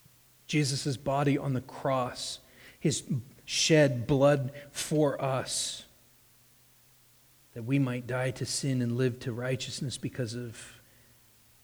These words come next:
because of all that Jesus has done. And so as we come to the table this morning, Lord, we pray that,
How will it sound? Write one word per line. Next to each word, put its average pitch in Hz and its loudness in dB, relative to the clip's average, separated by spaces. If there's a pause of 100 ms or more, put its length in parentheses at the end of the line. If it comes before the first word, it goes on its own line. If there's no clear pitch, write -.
(320)
because - -2
of 123 -2
all 131 0
that 131 -6
Jesus 120 -4
has 120 -8
done. 120 -10 (1800)
And 135 -14
so 143 -2
as 120 -2
we 135 0
come 151 4
to 143 4
the 127 2
table 139 8
this 127 2
morning, 135 2
Lord, 131 4
we 131 0
pray 135 0
that, 131 -4